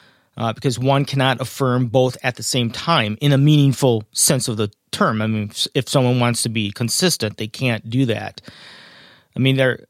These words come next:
I guess there is a third option, and that is, you know, for this person to come up with a whole new theological label to describe their idios-, idiosyncratic interpretation. I suppose one,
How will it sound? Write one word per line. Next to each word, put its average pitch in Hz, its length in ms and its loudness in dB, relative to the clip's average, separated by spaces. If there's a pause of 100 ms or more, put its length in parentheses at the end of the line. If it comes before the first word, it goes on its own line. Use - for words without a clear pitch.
I 123 60 -4
guess 160 220 0
there 147 80 2
is 143 240 2
a 123 60 0
third 139 280 2
option, 131 500 2
and 113 140 -2
that 123 160 0
is, 117 340 -4 (280)
you 123 100 -4
know, 104 240 -6 (140)
for 127 200 -2
this 120 140 -6
person 127 460 -2
to 120 80 0
come 120 240 -2
up 120 180 0
with 117 160 -4
a 113 60 -2
whole 139 340 2
new 131 300 2
theological 120 680 0
label 123 400 0
to - 160 -12
describe 117 460 0
their 107 280 -6
idios-, 120 380 -2 (340)
idiosyncratic 127 920 0
interpretation. 123 880 -2
I 110 160 -2 (240)
suppose 117 420 -6 (240)
one, 117 300 -2